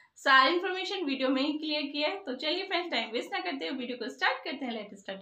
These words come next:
my video। तो ये देखिए friends, ये है मेरी first साड़ी, बहुत ही beautiful। और आपको पता है friends कि आजकल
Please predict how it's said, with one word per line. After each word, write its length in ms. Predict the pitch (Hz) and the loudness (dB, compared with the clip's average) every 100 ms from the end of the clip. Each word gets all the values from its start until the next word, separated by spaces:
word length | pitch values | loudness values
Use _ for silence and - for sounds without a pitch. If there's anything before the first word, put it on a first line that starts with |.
| 208 | -4
my 120 | 277 359 | -4 -2
video। 280 | 403 302 285 285 _ _ _ _ _ _ _ _ | -4 -2 -6 -8 _ _ _ _ _ _ _ _
तो 140 | 226 233 | -4 -2
ये 120 | 254 | -2
देखिए 220 | 294 370 | -2 -2
friends, 280 | 349 349 349 | 2 2 0
ये 80 | 285 | -2
है 140 | 285 | 0
मेरी 220 | 269 262 294 | 0 0 -2
first 320 | - 277 294 | -2 -2 0
साड़ी, 400 | 247 247 277 269 - | 0 0 -4 -6 -8
बहुत 380 | 226 240 262 269 | -8 -2 -2 -4
ही 220 | - 277 269 | -6 -4 -2
beautiful। 560 | 233 226 247 233 262 269 - - - | -2 -2 -4 -4 -6 -6 -16 -20 -6
और 100 | - | 2
आपको 260 | 254 254 330 | 4 2 -2
पता 220 | 277 294 | 0 2
है 100 | 294 | 2
friends 260 | 302 302 - | 0 -4 -6
कि 500 | 311 302 285 285 - | -6 -4 -2 -4 -6
आजकल 540 | 208 220 240 - 262 | -4 -2 -2 -2 -2